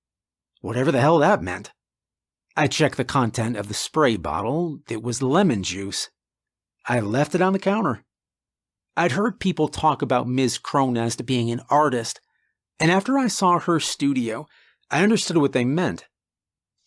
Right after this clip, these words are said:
It was full of her paintings. There were both large and small canvases on the walls and stacked onto shelves.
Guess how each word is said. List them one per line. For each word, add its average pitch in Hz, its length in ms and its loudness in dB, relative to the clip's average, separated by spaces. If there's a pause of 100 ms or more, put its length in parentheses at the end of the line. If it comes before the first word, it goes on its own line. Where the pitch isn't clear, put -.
(460)
It 170 80 4
was 160 220 4
full 196 260 2
of 202 100 2
her 175 100 2
paintings. 113 680 -4 (720)
There 139 340 4
were 120 240 2
both 120 340 0
large 127 560 4
and 123 140 -4
small 123 320 0
canvases 117 680 -2
on 117 160 -2
the 113 80 -2
walls 123 680 4
and 123 200 -4
stacked 120 420 -2
onto 110 200 -6
shelves. 131 640 -2